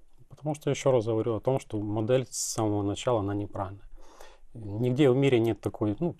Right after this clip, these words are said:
страны, в которой пятьдесят процентов, шестьдесят процентов населения живут на дотации государства или требуют какую-то там социальную помощь,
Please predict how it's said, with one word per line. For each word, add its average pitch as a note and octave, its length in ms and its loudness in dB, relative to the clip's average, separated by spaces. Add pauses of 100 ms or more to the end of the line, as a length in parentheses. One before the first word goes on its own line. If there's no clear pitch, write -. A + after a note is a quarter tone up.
страны, C3+ 440 2
в D#3 80 -6
которой A2 420 0 (200)
пятьдесят A#2+ 500 0
процентов, A2+ 500 -4
шестьдесят G#2 460 -4
процентов G#2+ 440 -4
населения A#2+ 680 0 (300)
живут A2 320 -2
на G#2+ 60 0
дотации A2 420 -4
государства C3 720 -2 (360)
или A#2+ 160 0
требуют A2+ 400 -4
какую-то G2+ 340 -8
там F#2+ 160 -8
социальную G2 500 -6
помощь, D#3 520 -2